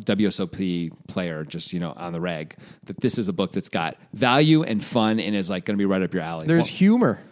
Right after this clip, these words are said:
Speaker 1: there
Speaker 2: but
Speaker 1: is.
Speaker 2: there's also a lot of analysis. And
Speaker 1: The back cover says both a poker book you'll actually read.
Speaker 2: True.
Speaker 1: 'Cause we know some of you have poker books and you have not read them all. That's okay. This
Speaker 2: Yeah.
Speaker 1: one you will
Speaker 2: You will
Speaker 1: because
Speaker 2: read
Speaker 1: it's
Speaker 2: it.
Speaker 1: fun. It's actually really
Speaker 2: You're gonna
Speaker 1: fun to
Speaker 2: get to
Speaker 1: read.
Speaker 2: the airport. You're gonna be like, "Damn, I wish this book would never end."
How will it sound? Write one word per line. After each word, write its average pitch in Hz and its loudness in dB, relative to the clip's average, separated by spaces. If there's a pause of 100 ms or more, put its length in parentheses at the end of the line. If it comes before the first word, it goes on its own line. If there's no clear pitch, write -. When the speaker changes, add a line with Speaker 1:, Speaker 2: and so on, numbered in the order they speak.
Speaker 1:
there 139 6
Speaker 2:
but 139 8
Speaker 1:
is. 208 4
Speaker 2:
there's 165 6
also 175 6
a 170 6
lot 165 6
of 147 2
analysis. 147 0
And 107 -2 (260)
Speaker 1:
The 123 4
back 143 6
cover 160 6
says 143 2
both 139 4 (240)
a 113 2
poker 135 4
book 127 2
you'll 131 2
actually 113 2
read. 120 4 (140)
Speaker 2:
True. 120 2
Speaker 1:
'Cause 90 -4
we 101 0
know 110 2
some 139 2
of 147 4
you 160 2
have 202 6
poker 208 6
books 190 2
and 147 0
you 127 4
have 120 4
not 156 4
read 220 6
them 208 6
all. 190 6
That's 110 0
okay. 175 4
This 147 2
Speaker 2:
Yeah. 135 4
Speaker 1:
one 117 2
you 180 4
will 220 6
Speaker 2:
You 180 8
will 165 8
Speaker 1:
because 190 6
Speaker 2:
read 233 4
Speaker 1:
it's 120 4
Speaker 2:
it. - 2
Speaker 1:
fun. 165 4
It's - 0
actually 147 2
really 131 6
Speaker 2:
You're 160 8
gonna 180 6
Speaker 1:
fun 156 4
to 165 6
Speaker 2:
get 190 2
to 208 4
Speaker 1:
read. 180 6
Speaker 2:
the 160 6
airport. 175 4
You're 160 2
gonna 147 4
be 143 4
like, 135 4
"Damn, 170 4
I 139 4
wish 143 4
this 131 0
book 156 0
would 147 4
never 143 4
end." 101 0